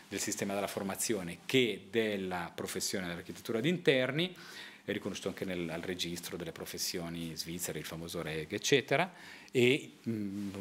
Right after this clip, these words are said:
un nostro diplomato è pronto ad entrare nel mondo di lavoro come un impiegato. Eh, c'è anche la possibilità invece per chi lo volesse di concludere la formazione, concludere, non concludere perché di fatto è già conclusa, ma di arricchirla con un'esperienza a livello master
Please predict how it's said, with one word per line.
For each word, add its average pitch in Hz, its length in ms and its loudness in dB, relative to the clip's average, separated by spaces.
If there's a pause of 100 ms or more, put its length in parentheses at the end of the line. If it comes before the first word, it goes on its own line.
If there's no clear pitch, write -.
un 104 100 0
nostro 104 300 2
diplomato 101 600 2
è 82 120 2
pronto 85 360 -2
ad 87 60 0
entrare 82 280 -4
nel 82 100 -4
mondo 117 240 -6
di - 80 -6
lavoro 87 320 -4
come 87 140 -6
un - 40 -6
impiegato. - 720 -10
Eh, 101 680 0
c'è - 180 8
anche 135 200 4
la 123 60 6
possibilità 120 460 2
invece 110 280 0
per - 100 -4
chi - 100 -4
lo 104 80 2
volesse 98 380 2
di 98 100 -2
concludere 113 540 4
la 98 80 4
formazione, 92 500 -2 (240)
concludere, 78 680 -4
non 90 120 -6
concludere 107 460 2
perché 107 180 2
di 90 80 -4
fatto 107 200 -4
è - 20 0
già 101 100 -2
conclusa, 95 380 -10
ma 90 100 -8
di 113 260 2 (760)
arricchirla 147 720 6
con 127 180 2
un'esperienza 123 920 4
a 104 80 2
livello 131 340 6
master 160 720 8